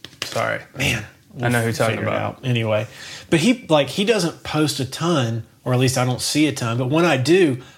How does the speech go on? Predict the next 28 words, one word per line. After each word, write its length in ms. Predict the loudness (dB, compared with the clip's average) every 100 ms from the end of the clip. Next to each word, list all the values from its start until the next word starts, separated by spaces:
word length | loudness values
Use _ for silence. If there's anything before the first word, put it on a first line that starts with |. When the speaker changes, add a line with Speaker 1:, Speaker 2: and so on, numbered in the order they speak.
| -4
Speaker 2:
I 80 | 0
love 440 | 4 4 4 4
his 160 | 2 0
videos 640 | 0 -2 -4 -8 -12 -10
Speaker 1:
Mm-hmm. 220 | -6 -2
Speaker 2:
'cause 140 | 0 2
he 120 | 2
throws 460 | 0 2 4 4 4
a 40 |
beat 260 | 2 2 2
together, 600 | 0 0 2 2 0 -2 -8 -20 -20 -20 -2
like, 400 | 0 0 -2 0
by 220 | 2 2
himself, 640 | 2 0 0 4 4 4 2
doing, 400 | 2 2 0 -2
playing 420 | 2 4 4 2
everything, 480 | 2 2 2 2 2
and 80 |
it's 140 | 2 0
super 380 | 0 0 0 0
cool. 360 | 2 2 4
And 240 | 2 0 0 -4 -16
half 260 | -2 0 0
the 80 | -2
time 300 | -2 0 0
I 140 | 0 2
will 200 | 2 2
comment, 580 | -2 -2 2 2 0